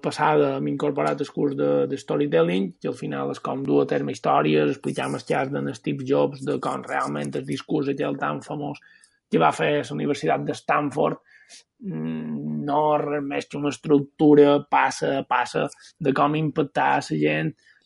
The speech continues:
i de com, eh, arribar a un públic, i això mateix se pot fer servir a la part de les ventes d'agafar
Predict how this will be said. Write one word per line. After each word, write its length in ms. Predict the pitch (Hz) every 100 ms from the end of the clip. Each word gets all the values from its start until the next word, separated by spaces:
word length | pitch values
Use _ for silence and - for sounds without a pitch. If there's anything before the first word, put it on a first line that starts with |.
| _ _ _ -
i 60 | 165
de 100 | 147 139
com, 460 | 135 135 151 156 -
eh, 540 | 151 151 143 143 143 - 143
arribar 320 | 147 143 143
a 80 | 147
un 80 | 143 165
públic, 420 | 156 147 139 - - -
i 140 | 175 160
això 300 | 143 160 147 147
mateix 440 | 147 151 147 - - _ _
se 220 | - 156
pot 220 | 147 139
fer 140 | - 143
servir 340 | 151 147 147 151
a 80 | 147
la 100 | 143
part 320 | 131 127 135
de 80 | 139
les 180 | - 131 131
ventes 600 | 147 147 139 131 135 - _ _ _
d'agafar 960 | - 123 127 123 - 131 131 - 131